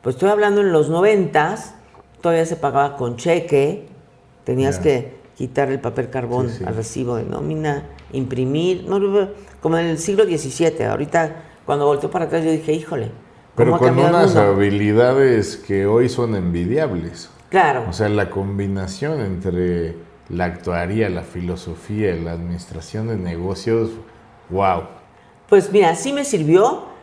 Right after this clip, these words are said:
Speaker 1: Este, pasé por varios puestos dentro de Manpower en
Speaker 2: Ujú.
Speaker 1: aquella época. Me fui, estuve siete años y me fui, eh, a trabajar a un banco.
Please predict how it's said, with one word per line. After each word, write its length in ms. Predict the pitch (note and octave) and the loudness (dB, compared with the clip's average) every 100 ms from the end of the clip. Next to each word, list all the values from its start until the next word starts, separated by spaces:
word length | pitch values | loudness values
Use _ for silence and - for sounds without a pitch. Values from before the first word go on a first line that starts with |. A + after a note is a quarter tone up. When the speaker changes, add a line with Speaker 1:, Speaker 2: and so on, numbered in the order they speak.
| - | 0
Speaker 1:
Este, 800 | D3+ D3+ - - D3+ C#3 - - - | 4 4 2 4 6 6 4 -6 -2
pasé 280 | E3 G#3 | 0 0
por 180 | G3 F#3 | 0 2
varios 400 | E3+ F#3 F#3+ F#3+ | 4 4 4 2
puestos 460 | - E3+ D#3+ E3 D#3 | 2 2 2 2 2
dentro 220 | D#3 D3+ | 2 2
de 60 | D3+ | 0
Manpower 360 | C#3 C#3+ C#3+ C3+ | 2 2 2 2
en 40 | |
Speaker 2:
Ujú. 40 | G2+ | 0
Speaker 1:
aquella 180 | C3+ | 0
época. 560 | D3 D3+ F3+ G#3+ A3 - - - - | 0 0 0 0 0 -6 -18 -14 -2
Me 120 | C#3+ | 0
fui, 280 | C#3+ F3 G3+ C4+ | 2 4 4 4
estuve 240 | - F3 | 0 2
siete 300 | F#3+ F#3+ - | 4 2 2
años 340 | E3+ E3+ E3+ D#3+ | 0 0 -4 -4
y 80 | C#3+ | -4
me 440 | B2+ - B2+ B2 | -4 -8 -4 -4
fui, 440 | A#2+ D#3 G3 - - - - - - | -2 -2 -2 -4 -12 -20 -20 -20 -4
eh, 580 | C#3 C3+ C3 B2+ B2+ B2+ - - | 0 2 0 0 -4 -8 -16 -14
a 80 | B2+ | -4
trabajar 240 | C3+ C3 | -4 -2
a 60 | D3+ | -2
un 120 | D3+ | 0
banco. 440 | C#3+ D3 F3 A3 | 0 -2 -6 -8